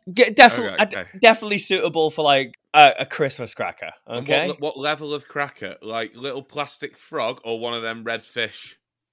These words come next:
Speaker 2: Oh, oh, no, we're talking
Speaker 1: Little, uh, nail file set?
Speaker 2: Nah, it's gonna get, it's g-, you're gonna have a penknife in one of them. It's
Speaker 1: Oh.
Speaker 2: gonna be one of those numbers.
Speaker 1: Woo! A
Speaker 2: Yeah, I
Speaker 1: Marks and
Speaker 2: think
Speaker 1: Spencer?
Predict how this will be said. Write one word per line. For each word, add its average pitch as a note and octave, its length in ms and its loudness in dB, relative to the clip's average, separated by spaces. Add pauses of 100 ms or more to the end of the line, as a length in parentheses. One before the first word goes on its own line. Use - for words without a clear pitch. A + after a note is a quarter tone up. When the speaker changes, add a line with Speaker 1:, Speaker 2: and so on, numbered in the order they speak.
(520)
Speaker 2:
Oh, A2 580 -6 (220)
oh, A2 340 -8
no, B2 300 -4
we're A#2+ 120 -6
talking C3 880 -2 (560)
Speaker 1:
Little, A#2+ 320 -6
uh, A2+ 540 -4
nail B2+ 380 -6
file G2 400 -10
set? G#2 320 -10
Speaker 2:
Nah, C#3 220 2 (440)
it's D3 120 -4
gonna D3+ 180 -2
get, D3+ 180 -2
it's C#3+ 120 -6
g-, D3 120 -12
you're C3+ 140 -6
gonna D#3 140 -4
have C#3 120 -4
a A#2+ 60 -10
penknife B2 480 -6
in A2 100 -10
one G#2+ 140 -8
of G#2+ 40 -12
them. G#2 140 -12
It's - 720 -18
Speaker 1:
Oh. - 20 -10
Speaker 2:
gonna A#2 120 -8
be A#2 80 -6
one A2 160 -6
of A2 60 -6
those A#2+ 260 -2
numbers. G#2+ 380 -6
Speaker 1:
Woo! A4 340 4 (340)
A C3 60 -12
Speaker 2:
Yeah, G#2 140 -2
I - 20 0
Speaker 1:
Marks - 20 0
and B2 80 -4
Speaker 2:
think C#3 160 -4
Speaker 1:
Spencer? G2 640 -14